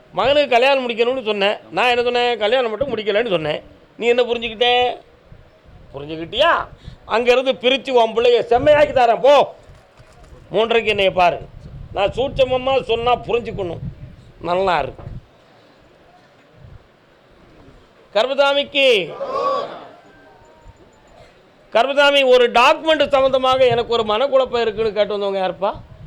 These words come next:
பத்திரம் சம்பந்தமாக. யாரு?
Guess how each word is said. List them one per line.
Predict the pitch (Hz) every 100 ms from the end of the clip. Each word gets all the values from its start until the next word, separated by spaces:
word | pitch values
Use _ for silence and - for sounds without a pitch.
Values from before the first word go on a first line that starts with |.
| -
பத்திரம் | 175 202 - 277 247
சம்பந்தமாக. | 226 220 220 196 180 156 - _ _ _ _ _ _ _ _ _ _ _ _ _ _ _ _ - - - _ _ - - _ - -
யாரு? | 165 202 247 -